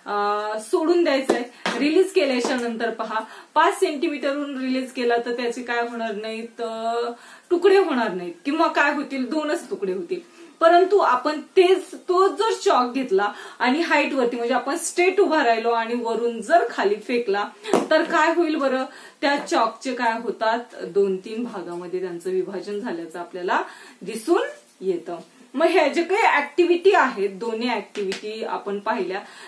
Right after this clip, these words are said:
तर त्यामध्ये काय डिफरन्स दिसून येतो रे? जर काय असेल, हाईट जर कमी असेल, तर हाईट कमी असेल तर पोटेन्शियल एनर्जी कशी असते? त्यामध्ये कमी असते. म्हणजे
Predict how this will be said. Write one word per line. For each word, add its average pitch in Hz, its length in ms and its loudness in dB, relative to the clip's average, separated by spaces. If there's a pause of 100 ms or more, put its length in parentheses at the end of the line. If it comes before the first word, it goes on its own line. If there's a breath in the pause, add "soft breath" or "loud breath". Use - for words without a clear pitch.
(100 loud breath)
तर 302 60 0
त्यामध्ये 339 400 2
काय 302 260 4
डिफरन्स 285 460 -4
दिसून 254 300 -6
येतो 240 260 0
रे? 220 160 -2 (480 loud breath)
जर 330 180 8
काय 320 440 4
असेल, 311 420 -4 (460 loud breath)
हाईट 320 460 2
जर 466 260 0
कमी 392 340 6
असेल, 285 480 2 (360 loud breath)
तर 294 60 6
हाईट 262 400 0
कमी 277 240 -2
असेल 262 480 -4
तर 311 60 -2
पोटेन्शियल 240 680 -4
एनर्जी 226 360 -4
कशी 233 300 -4
असते? 220 260 -6
त्यामध्ये 214 960 -6 (160)
कमी 233 280 2
असते. 180 300 -6
म्हणजे 226 440 -2